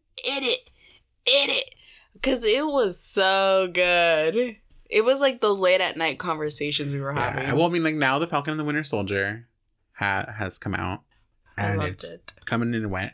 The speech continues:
Speaker 2: And I think we're waiting for Loki, right? That's the new
Speaker 1: Loki
Speaker 2: one.
Speaker 1: comes out next week.
Speaker 2: Okay. Let's have a little bit of a little Marvel co-, little Marvel ca?
Speaker 1: <laughs>
Speaker 2: I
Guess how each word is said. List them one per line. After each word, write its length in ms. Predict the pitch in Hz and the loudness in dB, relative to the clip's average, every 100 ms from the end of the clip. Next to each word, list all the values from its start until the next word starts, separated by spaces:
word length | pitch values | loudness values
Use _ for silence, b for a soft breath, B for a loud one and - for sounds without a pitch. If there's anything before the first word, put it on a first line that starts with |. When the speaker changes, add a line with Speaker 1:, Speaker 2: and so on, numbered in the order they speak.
| - | -10
Speaker 2:
And 260 | 98 98 92 | -8 -6 -6
I 60 | |
think 140 | 107 120 | -4 0
we're 80 | |
waiting 200 | 110 107 | 0 -2
for 120 | 107 95 | -2 -2
Loki, 360 | 98 - 220 - | -2 -6 -12 -6
right? 160 | 104 | -4
That's 120 | - 233 | -2 0
the 60 | 185 | 0
new 40 | |
Speaker 1:
Loki 120 | 98 | 0
Speaker 2:
one. 80 | 131 | -4
Speaker 1:
comes 280 | 233 208 190 | -4 -6 -4
out 160 | 175 - | -6 -6
next 320 | - - - | -10 -8 -8
week. 160 | - - | -8 -4
Speaker 2:
Okay. 320 | 135 135 85 - _ _ - | -2 -2 -4 -10 _ _ -2
Let's 200 | 143 185 | -2 0
have 120 | 208 | 0
a 40 | |
little 160 | 196 180 | 2 2
bit 120 | 175 | 2
of 60 | 151 | 4
a 60 | |
little 180 | 123 139 | 2 2
Marvel 320 | 170 113 104 95 | 0 -2 -2 -4
co-, 240 | - - _ - | -6 -12 _ -6
little 240 | 98 - | -6 -6
Marvel 460 | - 87 92 92 - _ _ _ - | -8 -6 -6 -10 -12 _ _ _ -12
ca? 460 | - 101 127 202 247 _ _ | -2 2 2 0 -4 _ _
Speaker 1:
<laughs> 200 | _ - 403 | _ -4 0
Speaker 2:
I 760 | 392 269 254 - - - - | 2 0 -4 -6 -10 -16 -10